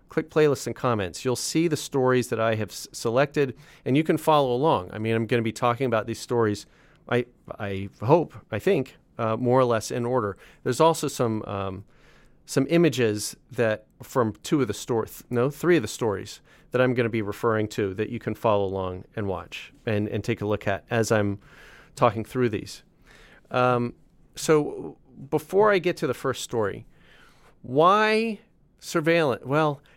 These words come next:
should I even get into, well, I was thinking about this today. Do I need to justify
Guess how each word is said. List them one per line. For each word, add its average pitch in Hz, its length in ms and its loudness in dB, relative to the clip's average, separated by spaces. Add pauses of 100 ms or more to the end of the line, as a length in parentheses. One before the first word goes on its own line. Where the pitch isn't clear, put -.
should - 220 -2
I 160 120 4
even 214 420 2
get 147 220 2
into, 143 440 0
well, 120 160 -4
I 156 80 2
was 175 160 -2
thinking 240 260 2
about 117 240 2
this - 200 -10
today. 101 380 -2
Do 165 160 6
I 156 60 6
need 220 260 2
to 170 100 2
justify 120 720 -2